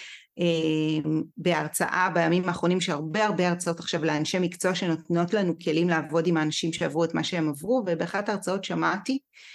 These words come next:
שבעצם אם אנחנו מפסיקות את החיים שלנו בשלב הזה, אנחנו כאילו נותנות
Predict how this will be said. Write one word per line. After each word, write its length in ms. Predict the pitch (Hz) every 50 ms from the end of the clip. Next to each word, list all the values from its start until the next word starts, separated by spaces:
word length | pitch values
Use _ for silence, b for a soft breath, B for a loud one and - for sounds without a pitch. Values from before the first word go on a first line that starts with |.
| B B B B B
שבעצם 880 | - - 185 151 180 180 185 226 247 247 - 277 262 269 262 262 262 269 - _ _ _ _ _ _ _ _ _ _ -
אם 100 | 220 214
אנחנו 320 | 208 185 180 170 - - 175
מפסיקות 540 | 170 175 - - - 175 - - 226 226 269
את 160 | 254 - 190
החיים 500 | 165 - - 185 - - 208 233 247 247
שלנו 420 | 247 269 220 190 170 165 160 151
בשלב 480 | 156 147 - - 160 156 170 190 165 175
הזה, 340 | 165 151 135 165 180 202 247 320 - - _ _ _ _ _ _ _ _ -
אנחנו 320 | 185 175 175 - - 170
כאילו 280 | 175 - 196 208 240 262
נותנות 600 | 240 185 175 - - 190 196 208 220 214 - -